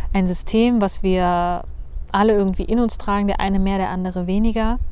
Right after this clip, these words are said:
Und es ist einfach so wichtig, dass du dir das bewusst machst, ja. Dass du dir vielleicht die ein oder anderen Fragen dann immer mal wieder stellst. Und zwar,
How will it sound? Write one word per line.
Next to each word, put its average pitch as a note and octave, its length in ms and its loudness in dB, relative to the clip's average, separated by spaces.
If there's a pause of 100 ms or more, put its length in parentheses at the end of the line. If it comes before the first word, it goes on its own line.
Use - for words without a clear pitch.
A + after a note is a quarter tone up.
(960)
Und F#3 720 -2
es - 120 -10
ist G#3+ 120 -4
einfach G#3+ 240 -2
so G3 180 -4
wichtig, G3 500 -2
dass - 220 -4
du G3 100 -4
dir F#3 140 0
das F3+ 160 -4
bewusst A3+ 480 -2
machst, - 380 -10
ja. D#3+ 200 -4 (1080)
Dass - 160 -2
du A3 100 0
dir G#3+ 120 2
vielleicht G#3+ 280 -2
die A3 80 0
ein A#3 140 2
oder A3 160 2
anderen G3 340 0
Fragen F#3 360 -2
dann F3 120 -2
immer F#3 240 0
mal F3 160 2
wieder E3 200 -2
stellst. C#3+ 600 -2
Und D#3+ 100 0
zwar, D#3 420 -2